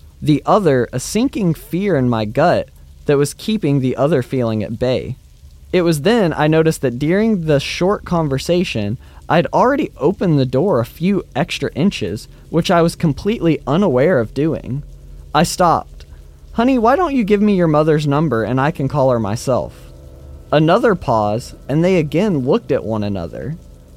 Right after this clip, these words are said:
After a short moment, they turned back to me, and the girl said, "Ma'am, my brother has to use your bathroom. Can we please come inside while you call our mom?" And with that last statement, the little girl moved closer to the door,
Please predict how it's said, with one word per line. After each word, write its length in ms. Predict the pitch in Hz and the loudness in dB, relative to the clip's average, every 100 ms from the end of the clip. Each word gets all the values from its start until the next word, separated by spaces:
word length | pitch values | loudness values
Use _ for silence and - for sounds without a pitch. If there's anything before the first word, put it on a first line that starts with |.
| - - | -14 -2
After 400 | 151 214 226 226 | 0 2 2 0
a 40 | |
short 360 | 214 - 214 147 | 0 0 0 2
moment, 400 | 147 135 139 - - - | 2 2 0 -2 -12 -2
they 120 | 151 | -2
turned 340 | 165 196 247 190 | 0 0 0 2
back 260 | 147 135 | 0 0
to 100 | - | -4
me, 300 | 131 113 147 160 - | -4 -2 -4 -6 -4
and 160 | 143 147 | -2 0
the 60 | |
girl 200 | 156 165 | 2 0
said, 400 | 175 170 135 123 - - - - - | 2 0 0 -2 -6 -20 -20 -14 -2
"Ma'am, 500 | 175 202 196 202 202 - - | 2 2 2 0 -2 -10 -4
my 160 | 170 170 | 0 2
brother 300 | 196 240 247 | 2 2 2
has 220 | 240 - | 0 -2
to 80 | 180 | -2
use 260 | 165 165 | 0 0
your 100 | 147 | 0
bathroom. 680 | 123 139 202 - 87 71 139 - - - - | 0 0 0 -4 -8 -8 -10 -12 -20 -20 -4
Can 140 | 202 | 0
we 80 | 214 | 0
please 300 | 214 247 262 | 0 -4 -4
come 200 | - 214 | -2 0
inside 420 | 185 - 127 151 | 0 0 0 2
while 160 | 175 135 | 2 0
you 120 | 139 | 0
call 300 | - 123 127 | -2 0 0
our 100 | 147 | 0
mom?" 460 | 104 95 120 190 - - - - - - | 0 -2 -2 -4 -6 -12 -16 -16 -12 -2
And 140 | 165 | 0
with 120 | 214 233 | 2 2
that 200 | 208 127 | 2 2
last 340 | 131 180 247 | 2 2 -2
statement, 560 | - 160 107 113 - - | -2 -2 -2 -4 -4 -2
the 100 | 131 | 0
little 260 | 175 240 | 0 0
girl 280 | 180 135 147 | 0 0 2
moved 280 | 127 131 127 | 2 0 -2
closer 440 | - 131 147 240 196 | -4 0 0 0 -4
to 140 | 160 | -2
the 120 | 117 | -4
door, 500 | 113 123 160 82 113 | -2 -2 0 -2 -4